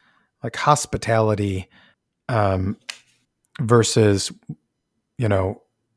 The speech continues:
being insular and not, a-, and not opening your home to those outside your immediate family. Uh, and so, so you could, you could bring that up a-,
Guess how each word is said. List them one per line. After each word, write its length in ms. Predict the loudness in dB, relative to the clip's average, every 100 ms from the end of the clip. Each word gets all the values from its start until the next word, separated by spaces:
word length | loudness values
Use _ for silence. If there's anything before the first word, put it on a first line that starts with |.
| _ -2
being 500 | 4 6 6 4 -4 _ _ _ _ 2
insular 640 | 4 4 2 0 -2 -4
and 260 | -4 -4 0
not, 340 | 2 2 -2 _ _ -6
a-, 200 | -6 -4
and 140 | 0
not 300 | 0 0 -4
opening 640 | -4 -2 0 2 2 -2 -4 -10 -20 -20 -20 _
your 360 | -6 0 2 2
home 440 | 2 2 4 2 -2
to 540 | -2 0 0 0 -4 -8 0
those 320 | 2 2 0
outside 500 | -4 -4 -2 -2 0
your 280 | -2 -2 -4 _
immediate 400 | -2 -2 -4 -6
family. 560 | -4 -4 -2 -4 -8 -12 -20 -20 -20 _ _
Uh, 160 | -8 -8 -10 _ _ _ _ _ 0
and 200 | 2 4
so, 180 | 2 0 _ _ _ -8
so 140 | -2
you 160 | -2 2
could, 260 | 0 0 -6
you 100 | -2
could 160 | 0
bring 180 | 0 0
that 180 | 2 0
up 280 | -2 -10 -14 _ _ _ _ _
a-, 200 | -6 -6